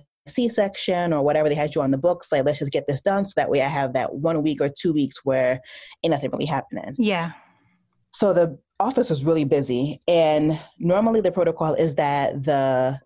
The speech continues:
Speaker 1: tech will do the ultrasound and then she'll call in the O B G Y N to come and read it again and talk to you. So I had my ultrasound done.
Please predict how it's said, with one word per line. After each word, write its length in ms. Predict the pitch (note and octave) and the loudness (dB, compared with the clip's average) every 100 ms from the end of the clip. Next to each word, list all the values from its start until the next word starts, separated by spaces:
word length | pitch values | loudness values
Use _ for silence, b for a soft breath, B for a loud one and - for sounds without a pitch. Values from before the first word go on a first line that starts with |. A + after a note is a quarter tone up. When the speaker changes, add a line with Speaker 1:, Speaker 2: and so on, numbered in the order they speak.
| _ | _
Speaker 1:
tech 360 | - F#3+ F#3+ - | -2 -2 -2 -4
will 280 | E3 D#3 D3+ | 2 2 2
do 160 | D#3+ | 0
the 100 | A3 | 2
ultrasound 600 | F3 E3+ E3 D3+ D3 F#3+ D#3 | 0 0 -2 -2 -2 -2 -2
and 140 | D3+ | 0
then 80 | D3+ | 0
she'll 160 | D#3+ D#3+ | 0 -2
call 200 | D#3+ D#3 | 0 0
in 100 | D3+ | 2
the 80 | |
O 100 | C#3+ | 0
B 100 | C#3+ D3 | -2 -2
G 120 | D#3+ | 0
Y 200 | E3 D#3+ | 0 0
N 200 | C#3 C#3 | 0 -2
to 120 | C#3+ | -4
come 440 | D#3+ C#3+ C#3 C3+ - B2+ | -2 -2 2 0 0 -2
and 540 | B2 A#2 A#2 B2 C#3 - | 0 0 0 0 -4 -4
read 140 | D3+ D3+ | -2 0
it 140 | C#3+ | 0
again 440 | C#3+ A#3+ G#3+ E3+ E3 | 0 0 2 0 -2
and 100 | D3 | -4
talk 200 | D3 D3 - | -2 -4 -6
to 100 | - | -8
you. 240 | D#2+ D#2+ C#3+ _ B B B B B B - | -8 -8 -14 _ B B B B B B -4
So 640 | - F3 D#3 D3 D3 D3+ _ _ _ _ _ D3+ | 2 4 4 4 0 -4 _ _ _ _ _ -4
I 60 | |
had 300 | E3 E3+ E3+ | -2 0 2
my 260 | F#3 F3+ F3+ | 0 0 2
ultrasound 420 | E3+ E3 E3 D3+ D#3+ | 0 0 -2 -2 0
done. 480 | G#3 G3+ G3+ G3+ | 2 2 2 0